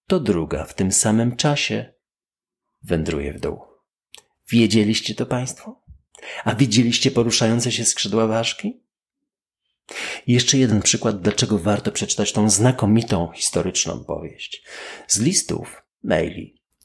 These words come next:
wysyłanych przez Steve'a Jobsa zachowało się do dziś około dwadzieścia pięć procent. Jak pamiętamy, zmarł on niemal dokładnie dziesięć lat temu, piątego października dwa tysiące jedenastego roku.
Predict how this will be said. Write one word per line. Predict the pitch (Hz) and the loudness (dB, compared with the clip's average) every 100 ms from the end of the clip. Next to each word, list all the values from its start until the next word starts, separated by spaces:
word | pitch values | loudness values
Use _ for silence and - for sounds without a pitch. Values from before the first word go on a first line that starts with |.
| - | 0
wysyłanych | 110 117 117 123 123 | 4 4 6 6 4
przez | - 101 - - | 2 2 2 0
Steve'a | 85 76 - | -2 0 -2
Jobsa | - - - 170 220 | -4 -4 -2 -2 -2
zachowało | 147 135 135 156 170 | 0 2 4 2 2
się | - 113 | 0 0
do | 110 | 0
dziś | - 131 160 - | 0 0 0 -2
około | - 110 139 131 120 120 - _ _ _ - | -4 -2 2 4 4 2 -2 _ _ _ -6
dwadzieścia | 87 98 98 - 90 | 0 2 2 0 0
pięć | 82 85 85 | 0 -2 -4
procent. | - 92 92 - - - - _ _ _ _ _ - - - - - | -6 -8 -6 -8 -10 -18 -20 _ _ _ _ _ -18 -14 -12 -12 -2
Jak | 104 - | 0 4
pamiętamy, | 117 117 151 170 107 | 4 4 4 4 4
zmarł | 101 98 107 151 165 - | 4 4 4 4 2 0
on | 92 104 156 - | 0 2 0 2
niemal | 117 107 113 | 4 6 4
dokładnie | 101 113 - 98 92 95 120 | 2 -2 -2 0 0 2 2
dziesięć | 127 104 - 139 | 2 0 0 -2
lat | 156 156 - | -2 -6 -4
temu, | - 80 - - - - | -4 -4 -10 -16 -20 0
piątego | 123 113 135 147 120 | 4 4 4 4 4
października | 98 87 - - 143 135 | 2 0 -4 0 2 2
dwa | 107 110 | 2 2
tysiące | - 110 101 80 | 2 0 0 0
jedenastego | 73 - - - 85 | -2 -4 -6 -6 -8
roku. | - - | -10 -14